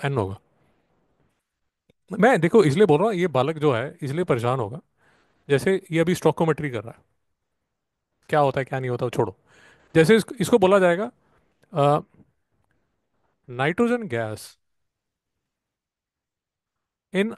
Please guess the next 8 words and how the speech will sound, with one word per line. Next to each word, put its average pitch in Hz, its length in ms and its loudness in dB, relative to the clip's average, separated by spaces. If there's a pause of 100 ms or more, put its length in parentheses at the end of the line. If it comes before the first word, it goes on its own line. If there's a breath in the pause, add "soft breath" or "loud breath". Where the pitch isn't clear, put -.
a 185 120 4
cylinder, 110 560 -2 (2500)
ऐसे 151 180 2
करके 170 200 0
कोई - 140 2
न्यूमेरिकल 139 320 0
चालू 110 240 -4
होगा। 95 200 -12